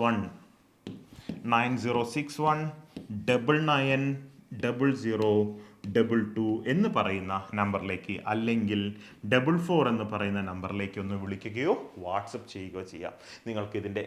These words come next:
എയർ ട്രാഫിക് കൺട്രോളറിൻ്റെ എക്സാമിൻ്റെ അല്ലെങ്കിൽ ഈ കോഴ്സിൻ്റെ ഫുൾ ഡീറ്റെയിൽസ് അവർ പറഞ്ഞു തരും. എത്രയാണ് ഫീസ്, എന്തൊക്കെയാണ് ഓഫർ ഉണ്ടെങ്കിൽ ആ സമയത്തുള്ള ഓഫർ പ്രൈസ് എല്ലാം നിങ്ങൾക്ക് പറഞ്ഞു തരുന്നതായിരിക്കും. അപ്പം നോ-, മടിച്ചു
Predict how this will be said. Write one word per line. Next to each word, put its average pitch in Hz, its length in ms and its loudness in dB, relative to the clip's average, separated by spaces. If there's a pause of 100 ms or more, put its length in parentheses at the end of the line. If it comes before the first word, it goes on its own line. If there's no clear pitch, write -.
എയർ 107 180 0
ട്രാഫിക് 107 320 -4
കൺട്രോളറിൻ്റെ 101 520 -2 (240)
എക്സാമിൻ്റെ 107 560 -2 (320)
അല്ലെങ്കിൽ 113 320 -4
ഈ - 20 -10 (100)
കോഴ്സിൻ്റെ 139 360 -2 (100)
ഫുൾ 220 160 2 (120)
ഡീറ്റെയിൽസ് 92 460 -8
അവർ 92 100 -8 (120)
പറഞ്ഞു 98 280 -4
തരും. 165 160 0 (220)
എത്രയാണ് 92 380 -6 (100)
ഫീസ്, 107 360 -4 (420)
എന്തൊക്കെയാണ് 104 460 -2 (120)
ഓഫർ 107 260 -4
ഉണ്ടെങ്കിൽ 95 340 -4 (240)
ആ 101 140 0
സമയത്തുള്ള 101 360 -6 (140)
ഓഫർ 98 300 -4
പ്രൈസ് 101 320 -4
എല്ലാം 156 320 0
നിങ്ങൾക്ക് 90 320 -4 (260)
പറഞ്ഞു 95 300 -4
തരുന്നതായിരിക്കും. 87 460 -10 (120)
അപ്പം 220 180 4 (380)
നോ-, 110 160 -4 (760)
മടിച്ചു 131 280 0